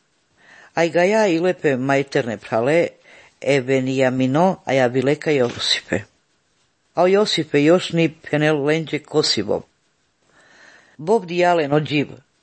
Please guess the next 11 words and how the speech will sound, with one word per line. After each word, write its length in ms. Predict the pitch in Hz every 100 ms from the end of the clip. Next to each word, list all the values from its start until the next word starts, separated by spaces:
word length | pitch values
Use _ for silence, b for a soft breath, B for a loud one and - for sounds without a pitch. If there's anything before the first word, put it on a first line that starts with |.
| _
ali 260 | 147 160
isto 300 | 214 - 180 147
ga 280 | 110 143
ja 220 | 139 120 110
garuda 540 | 147 151 156 190 202
e 60 | 160
kuć 280 | - 196 -
stvara 420 | - 170 175 139
maškarpe 600 | 143 143 - 139 135 135
pralenđe 580 | - 131 139 175 143 135
vreće, 520 | 131 151 151 -